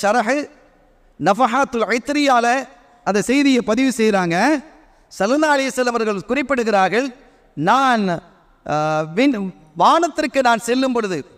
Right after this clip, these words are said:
வானமண்டலத்திற்கு நான் செல்லும் பொழுது வானிலே ஒரு பச்சை நிற கடலை பார்த்தேன்கிறான்."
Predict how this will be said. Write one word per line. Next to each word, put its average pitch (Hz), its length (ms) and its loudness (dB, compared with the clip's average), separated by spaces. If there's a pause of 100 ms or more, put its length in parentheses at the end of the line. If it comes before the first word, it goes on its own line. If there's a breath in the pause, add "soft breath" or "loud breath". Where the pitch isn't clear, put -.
(120)
வானமண்டலத்திற்கு 262 800 0
நான் 202 260 0
செல்லும் 277 240 -2
பொழுது 226 320 -2
வானிலே 285 720 2
ஒரு 262 220 -2
பச்சை 320 640 -2
நிற 269 300 0
கடலை 320 540 0 (120)
பார்த்தேன்கிறான்." 254 720 2